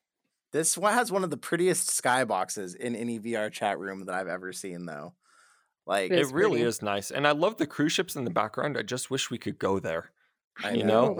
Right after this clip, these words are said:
Speaker 2: Right?
Speaker 3: I
Speaker 1: get
Speaker 3: keep,
Speaker 1: to
Speaker 3: I
Speaker 1: them.
Speaker 3: keep seeing the cruise ship out there, and I'm like,
Speaker 2: Oh,
Speaker 3: "Oh,
Speaker 2: I wonder,
Speaker 3: I wanna
Speaker 2: I wanna
Speaker 3: go."
Speaker 2: go try to sit at that beach chair over there.
Speaker 3: Okay.
Speaker 2: Let's go see.
Speaker 1: We're
Speaker 2: Is that,
Speaker 1: following
Speaker 2: like, a
Speaker 1: Destiny.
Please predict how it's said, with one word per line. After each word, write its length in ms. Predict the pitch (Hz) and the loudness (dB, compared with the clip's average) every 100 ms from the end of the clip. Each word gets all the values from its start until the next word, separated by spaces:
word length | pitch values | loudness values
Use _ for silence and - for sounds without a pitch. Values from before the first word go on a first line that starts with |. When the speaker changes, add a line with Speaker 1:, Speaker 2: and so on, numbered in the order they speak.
| - | 4
Speaker 2:
Right? 40 | - | 4
Speaker 3:
I 40 | |
Speaker 1:
get 100 | - | 4
Speaker 3:
keep, 120 | 208 208 | 4 4
Speaker 1:
to 80 | - | 2
Speaker 3:
I 80 | 135 | 2
Speaker 1:
them. 80 | 202 | 4
Speaker 3:
keep 220 | 196 - | 0 2
seeing 360 | - 135 139 | 4 6 6
the 100 | 127 | 4
cruise 260 | 107 110 104 | 2 0 2
ship 220 | - 104 | 0 2
out 180 | 90 85 | 2 2
there, 140 | 92 95 | -2 -2
and 80 | |
I'm 80 | 90 | 0
like, 220 | 87 87 - | 0 -2 2
Speaker 2:
Oh, 460 | 117 240 269 262 | 4 6 8 6
Speaker 3:
"Oh, 20 | 233 | 6
Speaker 2:
I 60 | |
wonder, 420 | 196 226 254 254 233 | 6 4 4 4 2
Speaker 3:
I 60 | |
wanna 20 | |
Speaker 2:
I 40 | 98 | 2
wanna 220 | 98 98 | 2 2
Speaker 3:
go." 260 | - - - | 2 4 4
Speaker 2:
go 180 | 240 | 2
try 220 | 196 - 196 | 0 -2 0
to 120 | 185 | 0
sit 500 | - 185 175 175 - _ | 0 2 4 2 0 _
at 80 | - | -6
that 220 | 160 - | -4 -2
beach 360 | 156 160 - - | -4 -4 -6 -8
chair 280 | 151 151 | -8 -6
over 80 | 156 | -8
there. 300 | 160 156 160 - _ _ _ _ _ _ _ _ _ | -6 -6 -8 -12 _ _ _ _ _ _ _ _ _
Speaker 3:
Okay. 140 | - 302 | -20 -20
Speaker 2:
Let's 1400 | 330 _ _ _ _ _ _ _ _ _ _ _ _ - | -20 _ _ _ _ _ _ _ _ _ _ _ _ -20
go 140 | - 208 | -16 -14
see. 640 | - - 190 202 170 160 _ _ _ _ _ _ _ - - - _ | -12 -8 -4 -4 -4 -8 _ _ _ _ _ _ _ -20 -20 -20 _
Speaker 1:
We're 60 | 135 | -16
Speaker 2:
Is 60 | - | -2
that, 40 | |
Speaker 1:
following 460 | 104 110 117 127 131 | 4 6 6 4 4
Speaker 2:
like, 80 | |
a 40 | 143 | 4
Speaker 1:
Destiny. 640 | 139 - 123 117 113 113 | 2 -2 -2 0 0 -2